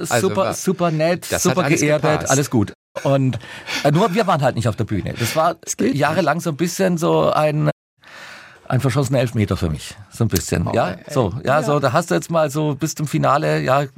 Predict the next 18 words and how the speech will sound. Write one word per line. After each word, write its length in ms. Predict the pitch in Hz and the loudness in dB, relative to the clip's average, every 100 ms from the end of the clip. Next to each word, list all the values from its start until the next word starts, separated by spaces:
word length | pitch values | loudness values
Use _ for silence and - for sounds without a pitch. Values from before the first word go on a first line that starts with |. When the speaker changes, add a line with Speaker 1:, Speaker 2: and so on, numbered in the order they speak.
| 113 | -2
Speaker 2:
hast 180 | 131 135 | 0 0
einen 80 | |
Elf-, 160 | - 127 - 117 | -2 -2 -4 -2
Ball 140 | 131 143 | 0 0
auf 100 | 131 | -2
dem 80 | - | -2
Elfmeterpunkt 720 | 123 131 127 - 131 135 - | 0 0 -2 0 0 0 0
und 240 | 120 - | -2 -2
knallst 300 | - 104 - | -2 -2 -2
ihn 20 | |
dann 100 | 117 | -2
an 80 | 95 | -2
die 60 | 90 | -2
Latte, 320 | 82 - 98 | -4 -8 -10
so 120 | - | -8
gefühlt, 420 | 85 98 - 82 | -6 -4 -4 -4
ja. 180 | - 117 - - - - - - - | -2 -4 -4 -14 -14 -12 -12 -14 -6
Und 580 | 165 131 127 131 113 | 0 0 2 0 -2